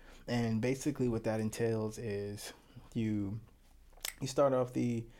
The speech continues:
um, the first five days, uh, mostly on dark green leafy vegetables, um, and then up to seven days, you start to include more fruits.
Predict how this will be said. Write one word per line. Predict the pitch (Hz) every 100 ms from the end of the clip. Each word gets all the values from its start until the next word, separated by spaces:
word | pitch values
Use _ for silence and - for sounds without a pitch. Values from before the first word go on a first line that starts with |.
| - - - -
um, | 107 104 107
the | 107 101 -
first | - - 139 135 135 - - - - - - - - -
five | - 127 123 127 120 120
days, | 113 110 107 104 110 - - - - - 113
uh, | 107 107 - -
mostly | 151 151 143 - 131
on | 117 110
dark | 110 107
green | 120 113 117
leafy | 110 110
vegetables, | 107 104 - 107 107 107 - - - - -
um, | 131 110 95 98
and | 101 107
then | 113 107 101 98 98 - - - -
up | 131
to | - 117
seven | - 117 113
days, | 110 107 107 107 -
you | -
start | - 107 107
to | 107 101 113
include | 110 - 110 104
more | 107 101 104
fruits. | - 127 110 117 - -